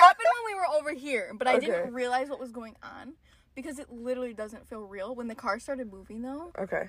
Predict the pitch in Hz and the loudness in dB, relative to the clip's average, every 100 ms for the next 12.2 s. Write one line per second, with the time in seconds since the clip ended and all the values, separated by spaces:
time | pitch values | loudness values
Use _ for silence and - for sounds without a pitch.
0 | - 254 269 330 - 262 247 226 - 226 | -4 -2 -2 -6 -8 -6 -6 -6 -6 -6
1 | 196 185 - 247 220 208 190 - 185 196 | -6 -10 -12 -10 -10 -10 -16 -18 -20 -18
2 | 247 240 - - 190 175 196 208 196 202 | -18 -18 -10 -4 0 0 -2 -8 -14 -2
3 | - 214 226 240 254 220 226 208 202 190 | 6 6 8 10 10 8 8 8 8 4
4 | 190 196 165 175 - - - 262 269 277 | -2 -2 -4 -6 -14 -8 6 12 12 12
5 | 262 247 285 302 240 202 208 302 - - | 12 10 10 10 10 10 10 8 8 2
6 | - 254 247 247 226 - - - - - | 8 12 12 10 2 -12 -20 -20 -20 -20
7 | - - - 254 302 277 311 294 226 202 | -20 -4 4 4 4 0 -2 0 4 4
8 | 208 - 202 196 190 175 175 175 170 - | 4 0 2 2 4 6 6 6 0 -2
9 | 175 170 - - 190 - 185 170 156 160 | 0 0 -2 -8 -8 -6 -8 -4 -2 -2
10 | 240 - - - - - 240 262 208 226 | -4 -12 -20 -20 -16 -8 -6 -4 0 2
11 | 226 240 262 254 247 196 196 196 214 190 | 2 0 -4 -6 -6 -8 -8 -10 -12 -14
12 | - - | -12 -14